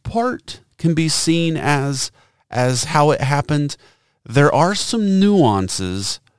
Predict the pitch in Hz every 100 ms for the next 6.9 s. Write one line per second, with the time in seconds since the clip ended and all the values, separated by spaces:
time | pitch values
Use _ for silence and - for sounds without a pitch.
0 | _ _ _ _ - 117 101 - - 98
1 | 90 87 85 101 - _ _ _ _ _
2 | _ _ - 123 127 - - _ 117 151
3 | 156 151 135 - _ _ 117 127 131 160
4 | 196 160 165 156 131 - - 156 165 151
5 | 110 98 92 95 98 _ _ _ _ _
6 | _ _ _ - 131 120 117 117 -